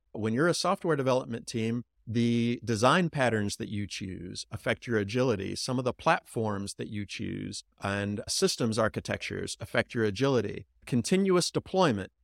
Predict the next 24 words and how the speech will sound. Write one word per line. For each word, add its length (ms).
affects 440
your 100
agility. 640
Whether 380
you 220
have 340
a 160
culture 480
of 220
ops 420
or 140
not 280
affects 440
your 100
agility. 540
Did 160
you 140
understand 480
anything 400
I 100
just 240
said? 300
If 240
not, 400